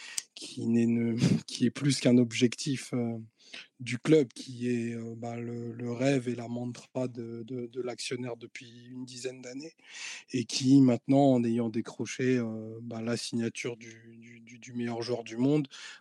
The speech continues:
euh, devient une, une obligation à très court terme pour, euh, pour le staff technique. Donc, euh, je dirais que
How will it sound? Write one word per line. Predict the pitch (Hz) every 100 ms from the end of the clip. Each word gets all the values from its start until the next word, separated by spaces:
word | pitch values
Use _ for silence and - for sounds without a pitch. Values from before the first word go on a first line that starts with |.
| -
euh, | 117 113 110
devient | 110 110 113 123 135 127
une, | 117 113 110 107 107 113 - -
une | 123
obligation | 123 110 120 123 110 - 127
à |
très | - 117
court | - - -
terme | - 139 135
pour, | - 113 117
euh, | 113
pour | 107 120 113
le | 113
staff | - 120 -
technique. | 143 160 131
Donc, | - 123 -
euh, | 123 - - - - - _
je | - -
dirais | 135 147 139
que | - 135 139